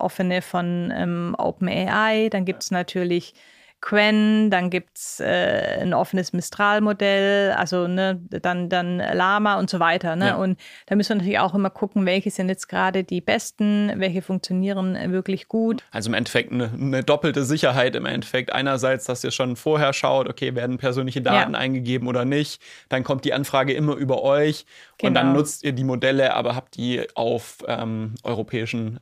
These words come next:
Speaker 2: ähm, Cloud-Anbietern, äh,
Speaker 1: Zumindest die offenen,
Speaker 2: gehostet.
Speaker 1: die man selbst hosten kann, ne?
Speaker 2: Ja.
Speaker 1: Also ich kann jetzt ein
Speaker 2: Ja.
Speaker 1: G P T fünf kann ich nicht selbst hosten,
Speaker 2: Ja.
Speaker 1: ne? Das geht dann natürlich, äh,
Speaker 2: Ja.
Speaker 1: am Ende der Prompt wird in die U S A geschickt. Das
Speaker 2: Ja.
Speaker 1: muss mir bewusst sein. Und deswegen muss ich da halt dann besonders achtsam sein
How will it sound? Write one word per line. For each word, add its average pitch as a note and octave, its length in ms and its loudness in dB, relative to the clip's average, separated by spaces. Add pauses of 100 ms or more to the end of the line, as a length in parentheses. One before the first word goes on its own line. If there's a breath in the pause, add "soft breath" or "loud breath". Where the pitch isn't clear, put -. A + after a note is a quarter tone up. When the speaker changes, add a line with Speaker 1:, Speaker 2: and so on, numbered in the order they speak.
Speaker 2:
ähm, A2 640 -6
Cloud-Anbietern, A2+ 680 -2
äh, - 40 -2
Speaker 1:
Zumindest C4 460 4
die C4 80 2
offenen, G#3+ 220 4
Speaker 2:
gehostet. A3 180 4
Speaker 1:
die G#3+ 60 2
man G#3 120 2
selbst G3+ 320 0
hosten F3+ 380 0
kann, E3+ 300 -4
ne? F#3+ 80 2
Speaker 2:
Ja. A3 120 4
Speaker 1:
Also F#3+ 220 2
ich F3+ 120 -2
kann G3+ 160 0
jetzt G3+ 180 -2
ein G#3+ 40 4
Speaker 2:
Ja. G3+ 60 4
Speaker 1:
G - 160 -2
P G#3 120 0
T G#3 200 -2
fünf G#3+ 320 2
kann G3 160 2
ich F#3+ 100 2
nicht F#3+ 140 0
selbst - 340 -2
hosten, - 380 -4
Speaker 2:
Ja. E3+ 120 2
Speaker 1:
ne? F#3+ 60 4
Das F#3+ 220 -2
geht A3 180 2
dann A3 140 6
natürlich, G#3+ 640 2
äh, - 60 -2
Speaker 2:
Ja. F3 180 2
Speaker 1:
am F3 140 0
Ende G3+ 280 2
der G3+ 120 4
Prompt A3+ 640 0
wird G#3 260 2
in - 160 -4
die - 140 -4
U - 100 -4
S E3 160 -6
A - 160 -4
geschickt. F3+ 400 -6
Das G3 80 -6
Speaker 2:
Ja. A#3 80 0
Speaker 1:
muss G3 140 0
mir F#3+ 80 2
bewusst F3+ 380 -4
sein. G#3+ 280 -2 (400 loud breath)
Und G3+ 160 0
deswegen G3+ 300 0
muss F#3+ 160 -2
ich F#3 120 -2
da - 200 0
halt F#3+ 180 0
dann F#3+ 140 0
besonders F3+ 480 -2
achtsam - 420 -2
sein F3+ 400 0